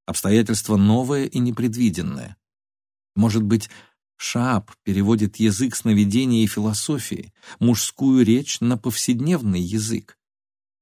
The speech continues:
Но это делают все сновидцы. Или же он тот, кто способен перенести в реальную жизнь пережитое в сновидении – тот, кто служит соединительным звеном между явью снов и явью мира.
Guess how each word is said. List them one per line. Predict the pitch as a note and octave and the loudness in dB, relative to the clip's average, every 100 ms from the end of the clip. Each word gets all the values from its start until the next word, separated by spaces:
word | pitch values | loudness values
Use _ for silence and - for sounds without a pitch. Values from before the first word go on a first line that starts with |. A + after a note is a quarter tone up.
| _ _ F#2 | _ _ -4
Но | F#2+ | -2
это | F2 | 0
делают | F#2+ G#2+ B2 A#2 | 0 2 2 0
все | - - G#2 | -2 -2 -2
сновидцы. | - A2 G2 G2 F#2+ - G2+ _ _ _ _ _ - | 0 0 2 0 -2 -8 -12 _ _ _ _ _ -4
Или | C#3 C#3+ | -2 0
же | C#3 D#3+ | 2 2
он | E3 D3+ B2 | 2 0 0
тот, | - F3 - | -4 -4 -6
кто | - C#3+ | -6 -4
способен | - B2+ - D3+ C3 A#2 | -2 -4 -2 -2 -2 -2
перенести | C#3 C3 C3+ - - | -2 -2 -2 -4 -2
в | B2 | 2
реальную | A#2 B2 A#2+ A2 A#2 | 2 2 2 2 2
жизнь | G#2 D3+ A#2 G#2 | 2 0 0 0
пережитое | B2 A2+ G2+ C3+ - B2 A#2+ | 2 2 2 -2 -4 -4 -2
в | |
сновидении – | - A#2 G#2+ G#2+ D3 F3 F#2 - - _ _ - - | -2 0 2 0 0 0 -2 -6 -14 _ _ -20 -6
тот, | - D#3+ | 0 0
кто | - - D#3 | -2 -2 -2
служит | - C3 B2 B2+ C#3+ C#3+ | 0 0 2 0 -2 -6
соединительным | - C3 A#2 B2 C3+ A#2 C3 C3+ B2+ | 0 2 2 0 -2 -2 -2 -2 -4
звеном | A#2+ E3 D#3+ F#2+ | -2 -2 0 0
между | F2+ F#2+ F#2+ | 0 0 0
явью | G2+ F2+ A#2+ F#2 F#2+ | 0 2 0 0 -4
снов | - A2 A#2 D3 - | -2 0 0 -2 -6
и | - | -2
явью | G#2 A#2+ A2+ A2 C3 | 0 0 0 -2 -6
мира. | D3 A#2 E2 | -2 -2 -4